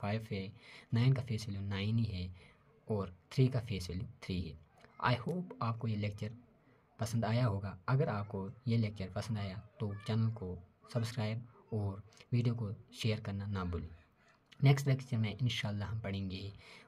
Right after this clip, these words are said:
divisibility test, Divisibility test और divisibility rules क्या हैं हमारे पास numbers का।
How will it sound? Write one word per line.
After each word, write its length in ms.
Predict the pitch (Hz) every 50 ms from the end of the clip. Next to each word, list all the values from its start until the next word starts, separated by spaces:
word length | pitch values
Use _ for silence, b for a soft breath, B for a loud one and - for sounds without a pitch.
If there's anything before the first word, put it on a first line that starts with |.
| B - -
divisibility 680 | 113 123 117 120 113 110 101 104 101 98 - - 85 90 87 -
test, 360 | 104 95 - - - - - - -
Divisibility 460 | 113 113 113 117 117 113 117 113 117 113
test 300 | - 135 139 135 - -
और 220 | - 120 104 101
divisibility 540 | 101 107 107 107 101 98 98 104 101 - 98
rules 380 | 95 107 107 107 110 110 - - -
क्या 120 | 107 101
हैं 260 | 98 - 98 90 101 98 B B B B B B B B -
हमारे 200 | 113 104 104 104
पास 220 | 104 101 98 95 -
numbers 420 | 110 98 98 95 95 90 90 90 -
का। 160 | - 92